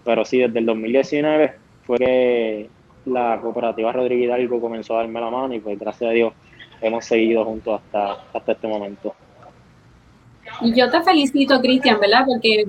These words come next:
Speaker 2: fuiste un joven valiente que te atreviste y dijiste, "Bueno, ¿qué, qué perdemos? Déjame acercarme a la cooperativa para ver qué tal." Necesitabas esa ayuda, ese auspicio económico,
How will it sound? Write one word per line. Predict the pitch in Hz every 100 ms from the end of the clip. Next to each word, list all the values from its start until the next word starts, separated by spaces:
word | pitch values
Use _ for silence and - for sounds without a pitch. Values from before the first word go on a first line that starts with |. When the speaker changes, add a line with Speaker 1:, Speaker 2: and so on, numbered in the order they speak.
| 190
Speaker 2:
fuiste | 233 262
un | 285 285
joven | 285 262 285 262
valiente | 240 226 247 294 294
que | 262
te | 226
atreviste | 208 202 226 320 330 302 311
y | 262
dijiste, | 233 233 233
"Bueno, | 214 233 269 214
¿qué, | 196 208
qué | 240
perdemos? | 247 262 233 220 196 180
Déjame | 214 220 247
acercarme | 269 247 254 247
a |
la | 247
cooperativa | 254 240 240 240 269 277 220
para | 208
ver | 196 196
qué | 247
tal." | 247 285 277
Necesitabas | 269 240 226 202 202 233 262
esa | 247 240
ayuda, | 226 254 247
ese | 214 226
auspicio | 226 240 247 233
económico, | 226 247 262 247 233 226